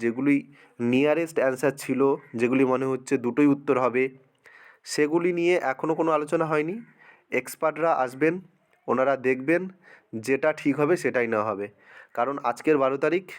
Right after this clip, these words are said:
অবজেকশন জানানো, চ্যালেঞ্জ করার আজকের শেষ দিন। আজকের দিন অতিক্রম হলে সে-, এগুলি চলে যাবে এক্সপার্টের কাছে।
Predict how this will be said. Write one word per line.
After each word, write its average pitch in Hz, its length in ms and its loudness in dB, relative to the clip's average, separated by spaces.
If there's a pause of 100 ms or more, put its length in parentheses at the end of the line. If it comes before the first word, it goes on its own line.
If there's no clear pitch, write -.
(120)
অবজেকশন 135 520 0
জানানো, 139 360 0
চ্যালেঞ্জ 127 380 0
করার 143 260 0
আজকের 139 400 0
শেষ 190 160 2 (140)
দিন। 95 120 -2 (1040)
আজকের 131 320 -2
দিন 143 140 2 (100)
অতিক্রম 135 400 -2
হলে 123 200 0 (680)
সে-, - 160 -12 (140)
এগুলি 139 240 2
চলে 139 220 2
যাবে 139 200 4
এক্সপার্টের 143 560 -2
কাছে। 123 260 0